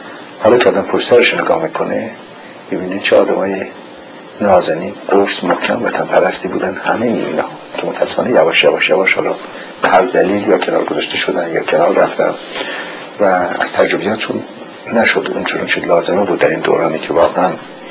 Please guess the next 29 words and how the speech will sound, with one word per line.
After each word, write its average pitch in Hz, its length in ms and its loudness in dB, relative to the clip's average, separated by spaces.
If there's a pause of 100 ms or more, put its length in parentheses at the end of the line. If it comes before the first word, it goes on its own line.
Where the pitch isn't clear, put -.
(460)
مملکت - 340 0
چهار - 240 4
اصل - 300 -2
پیش - 320 4
می‌رفت. - 560 0 (460)
ای 92 120 0
کاش - 300 4
که 73 100 4
از - 180 0
تجربیات 80 460 0
اونام 95 260 2
استفاده - 400 0
می‌شد، - 280 -2
چون 85 160 -6 (420)
همه‌شون - 340 4
آدمای 92 260 2
وطن - 240 0
پرست - 280 2
بودن، - 320 -4
همه 85 100 4
آدمای 98 300 2
با 85 160 2
تجربه - 380 4
بودن. - 240 0 (520)
حالا 101 120 0
دلیل 107 300 4
کنار 101 240 6
رفتنشون 113 500 2
هم 110 140 -2